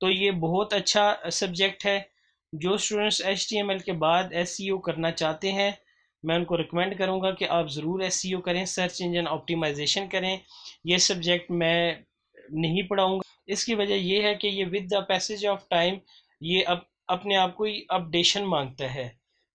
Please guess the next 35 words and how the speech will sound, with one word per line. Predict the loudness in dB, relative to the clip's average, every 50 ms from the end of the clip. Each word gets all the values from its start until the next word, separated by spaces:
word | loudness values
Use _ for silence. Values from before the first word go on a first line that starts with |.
| _ -2
कि | 2 2 4 4 2 2
स-, | 0 -2 -4 -6 -6 _ _ _ _ _ _ _ -2
आप | 2 2 2 2 0 -2 -12 -18 -16 -8 -2 0
एक | 2 2 2 2
साल | 4 4 4 2
पहले | 4 2 2 2 2 0
जो | 0 -2
Google | -2 0 -2 -2 0 0 0 0 0
या | 2 2 2 2 2
सर्च | 0 -2 0 0 0 2 2 0
इंजन | 0 2 0 0 -2
की | -2 -2 -2
रिक्वायरमेंट्स | -2 -2 -2 2 2 4 4 4 2 2 2 2 2 2
थी | 2 0 -2 -2 -8 -18 -18 -14 -6 -4
वो | -2 4 4
एक | 4 6 6
साल | 4 4 4 2
बाद | 4 4 2 2 4
चेंज | 2 2 4 4 4 2 2
हो | 0 0
जाती | 0 -2 -4 -4 -6 -10 -8 -6
हैं। | -6 -6 -8 -10 _ -20 -20 -20 -20 _ -2
जैसे | 0 2 2 2 2 0
Google | 0 -2 -2 0 0 0 0 -2 -6 -12 _ _ _ _ -4
टू | -2 0 0 2
हंड्रेड | 0 0 0 0 -2 -2 -4 -4
प्लस | 0 0 2 2 2 2
फैक्टर | 2 0 0 0 0 0 0 0 0 -2 -8 _ _ -20 _ _ _ _ -14
डिटरमाइन | -12 -8 -4 -4 -2 2 2 2 2 4 4 4 4 2 2
करता | 2 0 0 0 0 0
है | 0 2 0 -2
जब | 0 0 0 2 2
वो | 0 0 0
साइट | 0 2 2 2 0 0 -2
को | -2 0 0